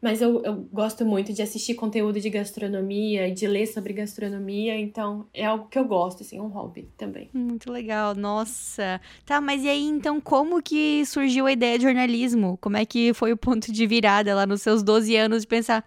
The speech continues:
Speaker 2: "Hum, quem sabe não é isso"?
Speaker 1: Então, acho que o primeiro passo pra maioria da área é eu sempre fui melhor em humanas. Em história, em português, em literatura, em inglês. Então eu já sabia que seria alguma coisa de humanas.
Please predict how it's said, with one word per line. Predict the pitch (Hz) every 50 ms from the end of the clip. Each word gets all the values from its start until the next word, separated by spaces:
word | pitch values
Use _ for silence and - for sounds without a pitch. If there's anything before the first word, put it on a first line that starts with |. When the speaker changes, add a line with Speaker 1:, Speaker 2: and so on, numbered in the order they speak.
| _ _ -
Speaker 2:
"Hum, | 294 302 302 285 277
quem | 269 - 294 262
sabe | - - - 240
não | 233 240 240 226
é | 214
isso"? | 196 190 196 - - - 202 220 _
Speaker 1:
Então, | - 277 277 262 262 220
acho | 208 202 - -
que | 254
o | 254
primeiro | - 247 240 254 269 269 269
passo | - - 214 208 220 226 220 - - _
pra | - 214
maioria | 202 196 190 185 185 190 202 196 202 190
da | 185 170
área | 170 175 175 180 185 185 190 185 180 - - -
é | 208 196 190 190 185 190 190 185 - - - _ - - - _ -
eu | 208 202 202 202
sempre | - - - 220 233 226 247
fui | 240 254 240
melhor | 226 220 220 214 196 202
em | 214 220
humanas. | 240 262 262 233 180 165 170 175 180 175 - - - - _ _
Em | - 202 202
história, | 202 202 - - - 226 202 233 240 220 196
em | 190
português, | 190 208 202 202 214 190 180 196 196 220 220 214 208 214
em | 190
literatura, | 190 190 185 202 190 185 180 180 - 214 214 233 220 202
em | 196 185
inglês. | 180 185 175 185 196 214 233 233 233 - - - _
Então | - 208 208 214 214
eu | 220 226
já | 233 240
sabia | 233 240 247 226 208 208 226 233
que | 233 -
seria | - - 247 233 226
alguma | 220 226 226 233
coisa | 226 240 226 220 226
de | 208 220
humanas. | 254 262 262 202 170 170 175 190 185 - - -